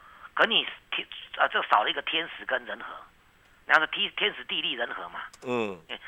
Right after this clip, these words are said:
Speaker 1: 天时跟人和的话，美国全世界的太阳能都在跌。
Speaker 2: 嗯，嗯。
Speaker 1: 你就少到这一块了。
Speaker 2: 嗯，嗯，
Speaker 1: 所以今天的太阳能就整体下来只有一天行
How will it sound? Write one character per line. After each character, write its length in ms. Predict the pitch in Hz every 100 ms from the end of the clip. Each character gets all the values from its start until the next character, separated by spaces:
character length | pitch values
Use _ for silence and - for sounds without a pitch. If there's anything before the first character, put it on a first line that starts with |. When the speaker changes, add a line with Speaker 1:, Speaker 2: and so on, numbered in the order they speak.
| -
Speaker 1:
天 220 | - 269
时 160 | 233 147
跟 220 | 185 202
人 200 | 160 175
和 120 | 160
的 60 | 131
话， 200 | 170 151 123
美 160 | 120
国 200 | 104 107
全 160 | 113 127
世 100 | 131
界 140 | 127 151
的 80 | -
太 160 | 147
阳 120 | 117
能 120 | 113 95
都 100 | 107
在 120 | 110
跌。 200 | - - -
Speaker 2:
嗯， 320 | 113 113 113 -
嗯。 280 | 101 95 92
Speaker 1:
你 80 | 92
就 80 | 226
少 140 | -
到 140 | 151
这 100 | 139
一 60 | 120
块 240 | - 117
了。 100 | 90 - -
Speaker 2:
嗯， 260 | 120 120 110 110
嗯， 80 |
Speaker 1:
所 140 | 113 101
以 60 | -
今 160 | 120
天 100 | 110
的 100 | 131 165
太 140 | 151
阳 120 | 147
能 100 | 117
就 100 | 101
整 140 | 139 104
体 140 | - -
下 80 | 123
来 120 | -
只 60 | 123
有 60 | 113
一 100 | 123
天 180 | 110
行 80 | -